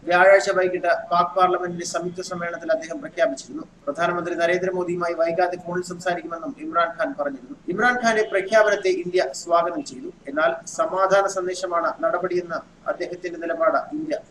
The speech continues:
പൂർണ്ണമായും തള്ളിക്കളയുകയായിരുന്നു. അഭിനന്ദനെ വെച്ച് വിലപേശലിന് തയ്യാറല്ല എന്നും അദ്ദേഹത്തെ സുരക്ഷിതനായി നിരുപാധികം വിട്ടയക്കണമെന്നും വെള്ളിയാഴ്ച രാവിലെ ഇന്ത്യ പാകിസ്ഥാനോട്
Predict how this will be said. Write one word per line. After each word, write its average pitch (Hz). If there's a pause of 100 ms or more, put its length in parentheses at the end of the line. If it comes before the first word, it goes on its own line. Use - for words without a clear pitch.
(100)
പൂർണ്ണമായും 165 (100)
തള്ളിക്കളയുകയായിരുന്നു. 147 (360)
അഭിനന്ദനെ 240
വെച്ച് 220
വിലപേശലിന് 214
തയ്യാറല്ല 185 (120)
എന്നും 139 (360)
അദ്ദേഹത്തെ 185
സുരക്ഷിതനായി 185 (240)
നിരുപാധികം 185 (120)
വിട്ടയക്കണമെന്നും 180
വെള്ളിയാഴ്ച 180
രാവിലെ 165 (180)
ഇന്ത്യ 180 (120)
പാകിസ്ഥാനോട് 170